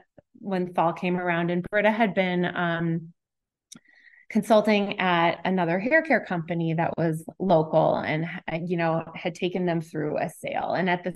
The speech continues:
same time, you know, we'd been so in touch with each other's lives. And she was like, "You wouldn't even believe, like, oh my God, you know, like, this,"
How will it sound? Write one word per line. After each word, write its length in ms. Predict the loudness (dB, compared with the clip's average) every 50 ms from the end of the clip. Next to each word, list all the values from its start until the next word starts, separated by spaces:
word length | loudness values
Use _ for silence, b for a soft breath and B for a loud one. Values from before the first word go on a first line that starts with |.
| -4 -2
same 280 | -2 0 0 0 -2 -4
time, 320 | -4 -2 0 2 4 4
you 80 | 2 2
know, 100 | 2 0
we'd 200 | 0 0 0 -2
been 180 | -4 -4 -2
so 140 | -2 -4 -4
in 100 | -4 -6
touch 280 | -4 -4 -6 -6 -6 -8
with 140 | -10 -8
each 160 | -8 -8 -6 -6
other's 300 | -6 -4 -4 -6 -4 -2
lives. 360 | -2 -2 0 -2 -4 -4 -6
And 200 | -6 -8 -8 B B B B B B B B
she 120 | B -10 -8
was 80 | -6 -6
like, 200 | -6 -8 -6 -8
"You 80 | -4 0
wouldn't 340 | 0 2 2 0 0 -2 0
even 140 | 2 2 2
believe, 420 | 2 2 2 2 2 2 2 2 0
like, 240 | 0 -2 -2 -4 -2
oh 120 | 2 4 4
my 160 | 4 4 4
God, 420 | 4 4 4 6 4 4 2 2 4
you 140 | 4 4
know, 200 | 4 4 4 4
like, 320 | 2 2 2 -2 -4 -4 -6
this," 180 | -10 -12 -12